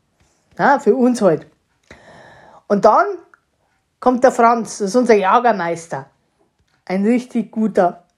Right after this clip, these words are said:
Jagdhund. Der kann dir alles über die Jagd erzählen. Und das ist die kleine Gina, unsere Welpe. <laughs>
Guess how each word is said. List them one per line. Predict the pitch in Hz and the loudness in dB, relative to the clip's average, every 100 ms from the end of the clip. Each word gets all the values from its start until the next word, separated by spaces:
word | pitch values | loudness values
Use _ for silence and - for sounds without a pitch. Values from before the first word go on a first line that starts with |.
| _ | _
Jagdhund. | 165 170 185 - 156 - _ _ | -2 -2 -4 -12 -14 -16 _ _
Der | - 151 | -10 -4
kann | 214 | -2
dir | 208 190 | 0 2
alles | 190 233 226 | 2 2 0
über | 208 | -6
die | 196 | -4
Jagd | 190 202 233 | -2 -2 -4
erzählen. | 202 - - 165 156 - _ - _ _ _ _ _ _ - - | -10 -10 -10 -10 -12 -20 _ -20 _ _ _ _ _ _ -20 -6
Und | 202 208 | -2 0
das | |
ist | 320 - | 0 -2
die | 277 | -4
kleine | - 254 277 233 | 0 0 0 -2
Gina, | 277 311 175 - _ | 0 0 0 -4 _
unsere | 196 196 202 | -6 -2 2
Welpe. | 226 220 151 - _ _ _ _ _ - | 2 0 -4 -8 _ _ _ _ _ -18
<laughs> | 160 | -16